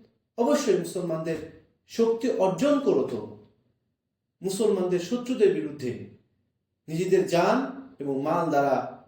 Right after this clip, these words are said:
প্রতিহত করতে হবে, তাদের বিরুদ্ধে সংগ্রাম চালাতে হবে। তবেই ইসলাম আবার তার সে হারানো ঐতিহ্য ফিরে পাবে, দুনিয়াতে ইসলাম প্রতিষ্ঠিত করা সম্ভব হবে।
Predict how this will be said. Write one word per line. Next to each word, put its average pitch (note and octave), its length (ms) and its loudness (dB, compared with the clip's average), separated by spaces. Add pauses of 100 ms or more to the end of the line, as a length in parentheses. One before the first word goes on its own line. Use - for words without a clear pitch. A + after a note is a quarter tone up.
(420)
প্রতিহত A#3 380 2
করতে B3 320 -4
হবে, B3+ 420 0 (580)
তাদের F#3 300 4
বিরুদ্ধে E3+ 640 -2 (220)
সংগ্রাম F#3 480 2
চালাতে B3 340 0
হবে। B3+ 260 -4 (1000)
তবেই A3 440 4
ইসলাম - 460 -6
আবার - 300 6 (800)
তার - 520 0 (200)
সে - 160 -10
হারানো D#3+ 420 4
ঐতিহ্য G3 480 2 (100)
ফিরে G3 220 0
পাবে, A#3+ 400 0 (800)
দুনিয়াতে F3 400 0
ইসলাম D#3 360 -6
প্রতিষ্ঠিত E3+ 460 -8
করা C#3 260 0
সম্ভব D#3+ 300 0
হবে। G#2+ 320 -6